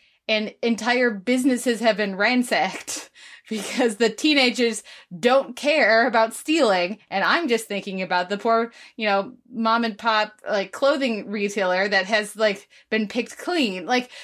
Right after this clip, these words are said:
<laughs> that's what I'm thinking about, and that is not what I'm supposed to be thinking about. But I also feel like it is, um,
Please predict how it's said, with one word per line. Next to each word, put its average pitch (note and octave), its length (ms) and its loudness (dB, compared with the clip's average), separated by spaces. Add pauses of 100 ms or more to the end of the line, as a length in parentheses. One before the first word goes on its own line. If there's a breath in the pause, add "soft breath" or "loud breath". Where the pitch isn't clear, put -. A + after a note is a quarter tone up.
(280 loud breath)
<laughs> C4 80 -6 (1000 loud breath)
that's D#4+ 240 2
what E4+ 120 4
I'm C#4 180 2
thinking B3+ 300 -2
about, G#3 280 2
and A3 160 -2
that A#3 160 2
is G#3 120 -8
not G#3 340 -2
what A#3 120 2
I'm A3 120 0
supposed G3 380 -2
to G#3+ 60 -8
be A3 100 -4
thinking A#3 380 -6
about. C#4+ 340 -4 (340 loud breath)
But A3+ 100 2
I A3 120 6
also A#3+ 380 2
feel A#3+ 260 -2
like G#3 220 0
it G3 100 -4
is, F3+ 380 -8 (140)
um, E3 480 -8